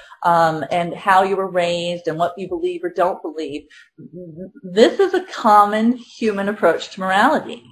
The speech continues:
It, it really is. I mean, there's been studies on global ethics that show that people value the same things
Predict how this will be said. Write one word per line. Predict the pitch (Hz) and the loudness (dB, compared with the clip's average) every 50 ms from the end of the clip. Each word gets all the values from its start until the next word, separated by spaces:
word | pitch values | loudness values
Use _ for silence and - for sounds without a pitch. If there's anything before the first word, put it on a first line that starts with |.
| - - | -8 -4
It, | 175 - - | -2 4 4
it | 208 196 190 | 4 4 4
really | 214 262 294 262 202 196 208 | 2 0 0 0 0 0 0
is. | 233 - 147 - | 0 0 -2 -2
I | 175 170 | -4 -6
mean, | 180 185 | -4 -2
there's | 190 196 185 180 | -2 -2 -2 -2
been | 202 202 202 | -6 -8 -8
studies | - - 214 220 226 247 226 233 | 0 2 4 4 4 2 -2 -4
on | 214 196 | -4 0
global | 196 196 185 185 185 165 | 0 0 2 2 2 2
ethics | 180 196 196 - - 135 131 - - - _ - - - - _ _ | 2 2 2 2 0 -2 -2 -2 -8 -16 _ -20 -20 -20 -20 _ _
that | 202 202 190 190 - | 4 6 6 6 4
show | - - 226 240 247 214 | 2 4 6 6 8 6
that | 175 165 - - | 4 2 0 -2
people | 226 214 214 220 202 | -4 -2 0 -2 0
value | 185 190 180 202 226 220 180 | 2 4 4 4 2 2 0
the | 175 175 | -4 -6
same | 175 - 196 196 196 190 | -6 -6 -6 -6 -6 -6
things | - 196 190 185 180 190 190 185 - | -6 -6 -6 -6 -6 -8 -12 -14 -16